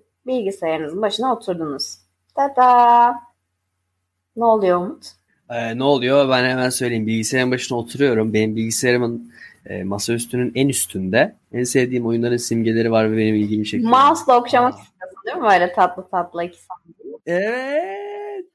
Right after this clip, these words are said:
Speaker 1: Evet. Ya da şöyle diyor. "Hey sen, çalışmaya başlamadan önce bir bölüm dizi izlemeye ne dersin? Hem şu tatsız işe girişmeden önce biraz da keyfin yerine gelmiş olur. Bir tane de dondurma istemez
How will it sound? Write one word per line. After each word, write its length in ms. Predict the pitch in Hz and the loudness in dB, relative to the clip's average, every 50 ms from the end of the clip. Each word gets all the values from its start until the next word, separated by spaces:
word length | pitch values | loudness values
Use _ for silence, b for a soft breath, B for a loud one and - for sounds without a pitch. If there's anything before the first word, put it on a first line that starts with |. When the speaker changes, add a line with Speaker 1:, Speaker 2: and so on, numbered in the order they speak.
| _ _ | _ _
Speaker 1:
Evet. 380 | - 202 214 220 214 269 - _ _ _ _ _ _ _ _ _ _ | -10 -8 -6 -6 -6 -8 -10 _ _ _ _ _ _ _ _ _ _
Ya 240 | - 403 453 440 247 | -2 0 0 2 4
da 100 | 220 202 180 180 202 - 480 - - - _ _ _ _ _ _ _ | 4 4 6 6 4 4 0 -4 -12 -20 _ _ _ _ _ _ _
şöyle 460 | - - - 302 302 277 254 208 202 202 | -14 -8 -4 -4 -2 -2 -2 -4 -4 -4
diyor. 200 | 180 165 170 180 - - - _ _ _ _ _ _ _ _ _ _ _ _ _ _ _ _ - | -2 0 0 0 -2 -4 -10 _ _ _ _ _ _ _ _ _ _ _ _ _ _ _ _ -14
"Hey 200 | 311 302 294 320 | -10 -8 -8 -8
sen, 840 | 330 - - 240 220 214 214 208 208 208 208 208 214 214 220 240 - - _ _ _ _ | -8 -6 -4 0 0 2 4 4 4 4 4 2 0 -2 -4 -6 -10 -14 _ _ _ _
çalışmaya 500 | - 359 370 415 415 415 370 339 302 247 | -6 -4 -4 -2 -2 -2 0 0 2 4
başlamadan 640 | 247 233 240 240 - 247 269 254 220 214 196 185 | 4 4 2 2 -2 -4 -2 -2 -2 -2 -2 -2
önce 400 | 185 175 170 175 175 165 165 165 | -2 -2 -2 -2 -2 -2 -2 -2
bir 160 | 254 359 359 - | -2 -4 -2 0
bölüm 380 | 311 294 233 233 240 233 226 | 0 0 2 2 0 0 0
dizi 260 | 220 220 202 202 214 | 0 -2 -2 0 0
izlemeye 600 | 214 214 202 214 214 202 202 202 202 202 202 202 | 0 0 0 0 0 0 2 2 2 2 2 2
ne 180 | 202 202 226 - | 0 0 -2 -2
dersin? 840 | 359 359 330 294 285 285 - - - 190 190 185 190 233 226 - _ _ _ _ _ _ _ _ _ _ _ _ - | -2 -2 0 0 -2 -4 -8 -8 -6 -4 -4 -4 -4 -6 -10 -14 _ _ _ _ _ _ _ _ _ _ _ _ -6
Hem 200 | 196 202 214 208 | -4 -2 -2 -2
şu 140 | - 226 226 | -4 -4 -2
tatsız 440 | - 233 202 202 208 - 214 220 | 2 2 2 2 0 -6 -10 -6
işe 200 | 226 226 - 226 | -4 -2 0 0
girişmeden 580 | 220 202 220 214 220 220 - 208 180 165 165 160 | 0 2 0 0 0 0 -2 -2 0 0 0 0
önce 280 | 160 160 185 208 247 285 | 0 -2 -2 -4 -6 -2
biraz 280 | 302 247 196 170 - | 0 2 2 2 0
da 100 | 202 196 | -2 -6
keyfin 320 | - - 160 139 156 - 170 | -4 -4 -4 -4 -4 -4 -4
yerine 260 | 202 233 294 330 330 | -4 -4 -4 -2 0
gelmiş 400 | 302 226 202 180 180 180 180 - | 2 2 4 2 2 -2 -4 -6
olur. 460 | 175 170 170 170 170 - - - _ _ _ _ _ _ _ | -6 -6 -6 -8 -10 -12 -16 -18 _ _ _ _ _ _ _
Bir 120 | - 254 - | -12 -8 -2
tane 300 | - 220 190 180 175 175 | 0 2 2 2 2 2
de 60 | 175 | 2
dondurma 400 | 175 170 165 165 165 165 170 160 | 0 0 0 -2 -2 -2 -4 -4
istemez 440 | 175 175 - 175 170 175 196 240 | -6 -6 -8 -8 -6 -6 -6 -6